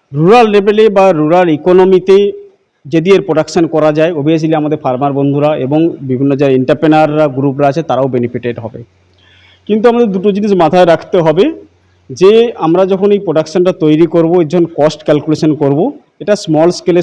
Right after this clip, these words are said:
করাচ্ছে, কোনো যদি একজন লার্জ স্কেলে করে, ইন্ডাস্ট্রিয়াল লেভেলে করে, তার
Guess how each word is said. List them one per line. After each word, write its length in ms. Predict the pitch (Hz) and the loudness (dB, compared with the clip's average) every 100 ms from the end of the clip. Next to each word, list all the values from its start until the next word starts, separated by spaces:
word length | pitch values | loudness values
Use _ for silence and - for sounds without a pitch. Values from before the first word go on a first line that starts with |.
| - | -2
করাচ্ছে, 420 | 151 151 151 190 | -2 -2 -2 -4
কোনো 240 | 185 160 160 | -2 -2 -2
যদি 160 | 165 | 0
একজন 500 | 165 151 151 165 160 - _ _ - | 0 -2 0 0 0 -4 _ _ -6
লার্জ 240 | 135 160 | 0 0
স্কেলে 320 | 185 - 175 156 | -2 -4 -2 0
করে, 300 | 135 131 233 _ - | 0 -2 -4 _ -4
ইন্ডাস্ট্রিয়াল 440 | 156 185 - 160 | 0 0 0 -2
লেভেলে 220 | 135 135 | -2 -4
করে, 280 | 135 127 135 - _ _ _ - | -4 -4 -4 -8 _ _ _ -4
তার 160 | 170 | -4